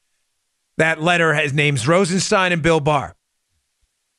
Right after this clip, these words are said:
I said, "What a political stroke of genius, considering the fact that Rosenstein's signature also appears on the fourth fisa, the last renewal that gave President Trump,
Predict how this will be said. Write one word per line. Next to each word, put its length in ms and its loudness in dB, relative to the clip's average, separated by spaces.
I 40 0
said, 280 -2
"What 140 2
a 60 2
political 500 0
stroke 360 0
of 100 -2
genius, 440 2
considering 460 0
the 80 0
fact 280 -2
that 120 0
Rosenstein's 880 -2
signature 480 0
also 320 2
appears 320 0
on 100 0
the 80 -2
fourth 340 0
fisa, 480 -2
the 100 2
last 300 0
renewal 300 2
that 160 0
gave 200 0
President 440 -2
Trump, 320 0